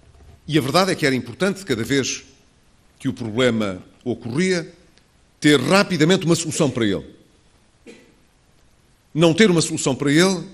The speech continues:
era ter o caminho que era identificado com a dificuldade da Grécia fechar qualquer exercício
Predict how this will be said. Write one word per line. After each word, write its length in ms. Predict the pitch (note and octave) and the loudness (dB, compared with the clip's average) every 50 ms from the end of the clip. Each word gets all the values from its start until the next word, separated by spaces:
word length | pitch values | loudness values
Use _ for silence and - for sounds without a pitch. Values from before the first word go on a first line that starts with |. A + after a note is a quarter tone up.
| - - - _ _ - _ _ _ _ _ _ _ | -20 -20 -20 _ _ -20 _ _ _ _ _ _ _
era 220 | - B2+ B2+ B2+ | 0 0 0 0
ter 180 | B2 - C#3 B2 | 0 -2 -2 -2
o 40 | B2 | -2
caminho 580 | A#2 C3+ A#2+ A#2+ A#2+ A#2+ A#2 A2+ A2+ A2+ A#2 - _ _ _ _ _ _ _ _ _ _ | -2 -2 0 2 0 0 0 -4 -6 -8 -12 -16 _ _ _ _ _ _ _ _ _ _
que 160 | _ - A#2+ | _ 0 2
era 400 | A#2 A2+ A2+ G2+ G#2 G2 F#2+ F2+ F#2+ - - _ _ _ _ _ | 2 2 2 2 0 -4 -4 -6 -10 -16 -20 _ _ _ _ _
identificado 880 | D3+ C#3+ C3+ E3+ E3 - - - A#2+ - - B2+ B2+ B2+ A#2+ G#2 G#2+ G2+ G2+ - _ _ _ _ _ _ - _ _ _ _ _ | -4 0 2 2 0 0 -4 -8 -8 -2 -2 0 0 -2 -4 -8 -10 -12 -12 -18 _ _ _ _ _ _ -20 _ _ _ _ _
com 240 | _ B2 A#2+ A#2+ A#2 | _ -2 0 0 0
a 40 | A#2 | -2
dificuldade 680 | A#2+ - C3 G#2 - A#2 G#2+ A#2+ A#2+ A#2+ A#2 F#2+ F2 | -4 -8 -10 -12 -12 -8 -4 -4 -2 -2 -4 -6 -8
da 80 | F#2+ F#2+ | -10 -8
Grécia 400 | F#2+ G#2 A2 A2 - - A2 G2+ | -6 -4 -4 -4 -4 -6 -8 -8
fechar 400 | - - - A#2 A2 G#2+ G#2+ G#2 | -6 -6 -4 -4 -4 -4 -6 -6
qualquer 540 | - C3+ B2 A2+ A2+ - C3+ C3 B2+ A2+ - - | -4 -2 -2 -2 -2 -2 -4 -4 -4 -6 -10 -14
exercício 840 | C#3 A#2+ G2+ G#2+ A2 - - - G#2+ G2 - - - - F#2 F#2 | -12 -10 -10 -8 -8 -8 -6 -6 -6 -6 -6 -8 -10 -10 -12 -14